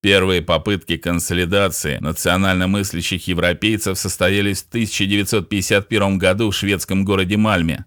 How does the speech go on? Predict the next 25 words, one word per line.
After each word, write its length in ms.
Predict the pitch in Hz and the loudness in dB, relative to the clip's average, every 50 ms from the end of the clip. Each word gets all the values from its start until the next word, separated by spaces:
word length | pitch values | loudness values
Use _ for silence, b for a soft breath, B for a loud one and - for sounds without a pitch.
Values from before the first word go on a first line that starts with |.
| _ _ - | _ _ -6
где 260 | 73 87 92 95 90 | -4 -2 0 0 0
состоялось 680 | - - 90 82 - 85 90 95 95 92 92 90 - | 0 0 -2 -2 0 2 2 4 4 4 4 2 0
собрание 640 | - - 87 87 85 98 107 113 107 87 78 73 - - | 0 0 0 2 2 2 2 2 2 2 0 -2 -2 -4
нескольких 680 | 76 87 95 92 90 - - 85 78 - 87 80 - | -2 0 0 0 0 -2 -4 -6 -4 -4 -6 -6 -4
европейских 760 | 90 87 82 87 87 85 - 104 104 87 - - 85 80 - | -2 -2 0 0 0 0 0 0 -2 -2 -2 -2 -4 -4 -4
правых 340 | - 92 90 87 87 85 - | 0 2 2 2 2 0 0
организаций, 880 | 82 80 73 85 87 90 87 82 95 98 92 85 - - 71 65 104 - _ _ _ - | -2 0 0 0 0 2 2 2 2 2 2 2 0 -4 -8 -8 -10 -12 _ _ _ -4
пока 300 | - - 127 - 160 139 | -4 -2 0 0 2 2
очень 300 | 131 113 - - 120 110 | 2 2 0 0 2 2
малочисленных, 760 | 95 92 92 90 85 - - 127 123 113 - 101 90 82 78 78 | 2 4 4 2 2 2 0 -2 -2 -2 -2 0 0 0 0 -2
слабых, 560 | - - - 73 90 104 104 90 85 78 - - | -4 -2 0 2 4 4 4 2 0 -4 -4 -6
без 280 | - 76 87 101 107 - | -4 -2 0 0 0 0
представительства 880 | - 98 98 87 - - 87 82 87 92 107 101 101 92 85 - - 90 | -2 -2 -2 -2 -2 0 2 2 2 2 0 -2 -2 -4 -4 -2 -2 -2
видимых 460 | 87 85 90 87 90 87 87 82 - | 0 0 0 0 0 0 -2 -2 -2
национальных 720 | 92 82 78 - 82 80 82 80 78 78 78 76 - - | -4 -4 -2 -2 0 0 0 0 0 0 -2 -4 -4 -6
лидеров. 500 | 80 80 78 64 62 - 64 - - _ _ _ _ _ _ _ _ _ | -4 -4 -4 -4 -4 -6 -8 -8 -12 _ _ _ _ _ _ _ _ _
Самой 460 | - - - 98 95 98 95 90 85 | -8 -2 2 2 4 4 2 2 0
крупной 540 | - - 95 104 113 107 101 95 92 92 87 | -2 -2 0 0 0 0 0 0 0 0 0
из 100 | 85 90 | 0 0
них 180 | 95 92 80 | 0 0 0
была 320 | 82 85 87 90 95 95 92 | 0 -2 0 2 2 2 2
итальянская 680 | 82 - 87 90 95 98 101 95 - - - 95 95 | 2 2 0 2 2 2 0 0 -2 -2 -2 -2 -2
партия 600 | 85 - 107 104 98 87 - - 90 90 78 78 - - | -2 0 2 2 2 0 0 0 0 0 0 -2 -4 -4
Movimento 640 | 87 95 95 92 90 87 90 92 90 87 - 87 | 0 2 2 2 2 2 2 2 2 0 0 -4
Sociale. 720 | 85 - 98 92 - - - 98 95 85 78 73 67 - | -4 -2 -2 -4 -2 0 2 2 4 4 2 0 -4 -8